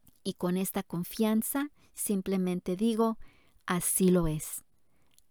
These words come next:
Amén. Y con esto terminamos este resumen.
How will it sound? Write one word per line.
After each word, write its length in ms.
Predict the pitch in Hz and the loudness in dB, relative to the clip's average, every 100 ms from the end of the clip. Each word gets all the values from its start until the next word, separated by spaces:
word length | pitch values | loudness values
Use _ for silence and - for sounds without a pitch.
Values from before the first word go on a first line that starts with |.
| _ | _
Amén. 480 | 196 185 165 156 160 _ _ _ _ _ _ _ _ _ - - - _ | 0 2 2 -2 -6 _ _ _ _ _ _ _ _ _ -20 -20 -20 _
Y 80 | - | -4
con 240 | - 190 | 0 2
esto 480 | 202 214 - 226 233 - _ _ | 4 2 2 2 0 -10 _ _
terminamos 680 | 202 196 202 220 247 254 226 | 2 4 4 4 4 2 0
este 240 | - 196 | -2 -2
resumen. 680 | 185 - - 190 190 220 | -2 0 2 2 2 -2